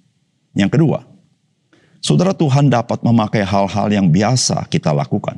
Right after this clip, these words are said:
untuk dipakai olehnya melakukan misi Tuhan yang berharga dan kekal. Saudara, Alkitab mengatakan, "Lalu orang Israel berseru kepada Tuhan.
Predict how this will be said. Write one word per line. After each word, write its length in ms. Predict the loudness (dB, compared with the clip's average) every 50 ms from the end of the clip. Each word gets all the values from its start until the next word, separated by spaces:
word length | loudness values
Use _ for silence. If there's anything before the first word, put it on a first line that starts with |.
| -12 _ _ _ _ _ _ _ _ _ _ _ _ _ _ _ _ _ _ _ 0
untuk 320 | 2 2 2 2 2 2
dipakai 560 | 2 2 0 0 -2 -4 -4 -2 -2 -4 -2 0
olehnya 440 | 0 0 0 0 0 2 2 2 4
melakukan 760 | 4 2 2 2 2 0 0 -2 -2 -2 -4 -2 0 0 2
misi 360 | 4 4 4 2 2 0 -2
Tuhan 720 | 0 0 0 0 0 -2 -4 -6 -4 -4 -4 -6 -8 -10 -14 _ _ -2
yang 400 | 0 0 2 2 0 2 2 2
berharga 800 | 2 0 -2 -4 -6 -4 -4 -2 -2 -2 -2 -2 -2 -2 -2 -4
dan 80 | -4
kekal. 480 | -6 -8 -8 -8 -8 -8 -8 -12 -20 _ _ _ _ _ _ _ _ _ _ -20 -20 -20 -16 -6
Saudara, 580 | -2 2 2 4 4 4 4 2 2 0 -2 -2
Alkitab 380 | -2 0 0 0 0 2 2
mengatakan, 500 | 4 4 4 2 2 0 0 0 2 2 4
"Lalu 220 | 4 4 2 2
orang 240 | 2 2 2 2 2
Israel 320 | 0 0 2 2 2 4 4
berseru 420 | 4 2 2 2 2 4 4 2 2
kepada 260 | 0 0 0 0 0
Tuhan. 520 | 2 2 0 0 0 0 -2 -2 -4 -6